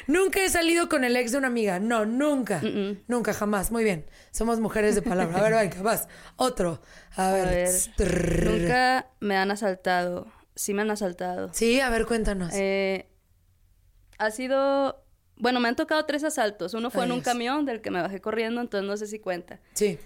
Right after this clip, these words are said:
Speaker 2: El segundo, eh, yo iba al, al Walmart en la tarde, así normal, con una amiga, y me, me quitan mi bolsita, y volteo, y, y ya pues veo como, como a un güey ahí con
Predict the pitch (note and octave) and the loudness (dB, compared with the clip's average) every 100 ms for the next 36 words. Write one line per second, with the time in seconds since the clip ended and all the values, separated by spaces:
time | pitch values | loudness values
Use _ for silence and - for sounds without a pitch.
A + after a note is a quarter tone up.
0 | - G3 G3 G#3+ G3+ A3 C4 C4+ C#4 - | -4 -2 0 2 2 4 4 2 0 -2
1 | G3 F#3+ F#3 F3+ E3+ D#3+ - - G3 G#3 | -2 0 0 -2 -4 -6 -10 -16 0 2
2 | G#3+ A#3+ - G3 F3+ F#3 G3 A#3 A#3 F#3 | 4 0 -2 -2 -2 0 0 0 -2 -4
3 | F#3 F#3+ A#3+ B3+ B3+ C4 B3+ - A#3 G#3+ | -2 -2 0 -4 -6 -8 -10 -10 -6 -6
4 | G#3 G3 A#3 A#3 A3 A3+ A#3 B3+ D4 - | -6 -6 -8 -8 -8 -6 -6 -6 -8 -12
5 | - _ _ G3+ G3+ G3 G3 F#3+ F#3 G3 | -20 _ _ -2 -2 0 0 -2 -4 -8
6 | G3+ A3+ A#3+ A#3+ F#3+ F#3 A#3+ A#3 D4 D#4+ | -6 -4 -2 0 -2 -2 -8 -6 -8 -8
7 | _ _ - G#3+ G#3 G#3+ B3 D4 D#4+ D#4 | _ _ -8 -2 -2 -2 0 0 0 -4
8 | - G3+ G3 F#3 F3+ - _ G3 G3 G3+ | -6 -6 -6 -8 -12 -16 _ -6 -2 -2
9 | G#3+ G#3+ G#3 G#3 A#3 G#3+ F#3 F#3+ - G3 | -2 -2 -2 -2 -2 -2 0 -2 -8 -8
10 | F#3+ F3+ F#3 G3 G3 G3 G3+ G3 G3+ G#3 | -6 -6 -8 -12 -10 -10 -8 -8 -10 -12
11 | F#3+ | -12